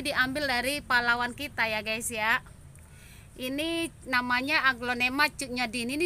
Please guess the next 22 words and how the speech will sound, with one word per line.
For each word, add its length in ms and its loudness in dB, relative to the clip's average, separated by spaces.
juga 160 2
cantik 320 0
banget, 400 4
guys. 400 0
Ini 240 0
memang 480 0
saya 320 6
beli, 560 0
eh, 320 10
jujur, 480 -2
eh, 600 6
kurang 440 2
sehat 400 2
menurut 320 -2
saya. 160 -2
Kenapa 560 0
saya 160 -4
sebut 400 -4
kurang 240 -2
sehat? 320 0
Ini 240 -6
nih, 240 -2